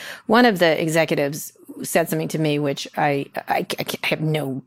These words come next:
basis, in fact, from saying it, but they're like, "I don't know why we're fine with China pointing all these cameras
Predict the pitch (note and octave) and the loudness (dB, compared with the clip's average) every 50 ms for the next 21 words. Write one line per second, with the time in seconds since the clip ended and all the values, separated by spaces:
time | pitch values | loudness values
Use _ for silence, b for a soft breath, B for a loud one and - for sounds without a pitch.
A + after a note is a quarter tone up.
0 | _ _ - D#3+ D3 C#3+ - - D3+ - - D3 C#3+ - - - - - - F3 | _ _ 0 2 2 2 0 -4 -6 -6 -4 -4 -2 -2 -2 -2 -2 -4 -8 -10
1 | - D#3 D3+ D3 D3 - G3+ F#3 F3 D#3+ D3+ - - D3+ D#3 D#3+ D#3 D#3 D#3 D#3+ | -6 -4 -4 -4 0 2 2 2 2 0 -4 -4 -6 -2 0 0 2 2 2 0
2 | D3+ - B B B B B B B B B B - G3+ G#3+ A#3+ A#3 G#3+ G3+ F3+ | 0 -4 B B B B B B B B B B 4 6 6 8 6 6 6 6
3 | F3+ F3+ F3 F3+ F3 F3 F3 - - - G3 F3 F3 D#3 D3+ - - F#3 E3 D#3+ | 6 6 6 6 6 4 2 0 -4 -2 2 2 2 2 0 0 2 2 4 4
4 | D#3+ E3 D#3+ D#3 D3 - - G3 E3 D#3 D#3 C#3+ - - F3 D#3 C#3+ - D3+ D3 | 2 2 0 -2 -2 -2 0 0 2 2 0 -2 -2 0 0 0 0 0 0 0
5 | C#3+ C#3+ C#3+ D3 D3 D3 - - - - - D#3 C#3+ C#3+ C#3+ D3 D3 D3 D3+ - | 0 0 0 -2 -2 -4 -4 -6 -8 -4 -2 -2 0 0 0 0 0 -2 -2 -4